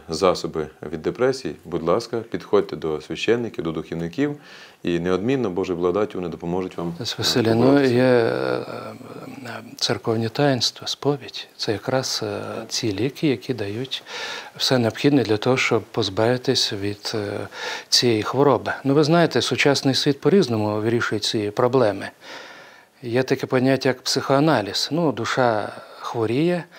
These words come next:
Speaker 2: її треба лікувати. Ну, вже сама наука сучасна дійшла до того, що все-таки душа — це реальність, хоч і не видно, але конкретні прояви, вони очевидні. І самі такі видатні вчені вже дійшли до того, що все-таки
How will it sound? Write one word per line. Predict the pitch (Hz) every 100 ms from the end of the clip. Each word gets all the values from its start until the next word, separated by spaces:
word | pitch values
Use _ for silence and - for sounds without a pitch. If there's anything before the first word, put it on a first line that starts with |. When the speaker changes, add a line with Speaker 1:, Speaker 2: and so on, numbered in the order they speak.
| - - - - -
Speaker 2:
її | 123
треба | 131 127 123
лікувати. | 123 127 156 143 107 113
Ну, | 139
вже | 147 120
сама | - 127 120
наука | 110 120 165 175
сучасна | 165 151 - 147 - 117
дійшла | 110 - 123
до | 110
того, | 113 131 123
що | 120
все-таки | 107 127 - 110 107
душа — | 110 - 117
це | - 117
реальність, | 107 107 110 151 - - - - -
хоч | - 117 -
і |
не | 135 113
видно, | 143 151 120
але | 117 131 - - -
конкретні | 139 131 151 139 127
прояви, | 123 139 131 117
вони | 120 123 123
очевидні. | 113 - 110 160 170 98 95 - - - -
І |
самі | 131 127 143
такі | 143 123 135
видатні | 127 120 139 127
вчені | 110 151 151
вже | 117 117
дійшли | 110 - 131
до | 139 110
того, | 135 131 135
що | - 113
все-таки | 110 - 131 147 - 143